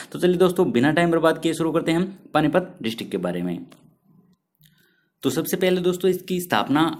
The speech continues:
जो है ये ज़िला बना था उसकी हम बात कर लेते हैं। तो एक नवंबर जो है नाइनटीन एटी नाइन को ये ज़िला जो है बना था। तो दोस्तों इसके साथ ही तीन ज़िले एक्स्ट्रा और बने थे, वो आप हमें कमेंट में ज़रूर बताओगे। और पानीपत दोस्तों किस डिवीजन में आता है, किस मंडल में आता है, वो भी आप कमेंट करके ज़रूर बताओगे।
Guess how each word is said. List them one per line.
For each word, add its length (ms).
जो 140
है 180
ये 120
ज़िला 260
बना 280
था 140
उसकी 240
हम 140
बात 200
कर 80
लेते 240
हैं। 100
तो 100
एक 260
नवंबर 320
जो 120
है 340
नाइनटीन 320
एटी 140
नाइन 280
को 120
ये 380
ज़िला 280
जो 120
है 160
बना 200
था। 320
तो 80
दोस्तों 280
इसके 200
साथ 280
ही 180
तीन 240
ज़िले 180
एक्स्ट्रा 260
और 160
बने 200
थे, 100
वो 160
आप 180
हमें 180
कमेंट 260
में 120
ज़रूर 240
बताओगे। 360
और 220
पानीपत 300
दोस्तों 280
किस 180
डिवीजन 400
में 120
आता 180
है, 80
किस 200
मंडल 300
में 120
आता 180
है, 60
वो 160
भी 120
आप 180
कमेंट 220
करके 220
ज़रूर 320
बताओगे। 420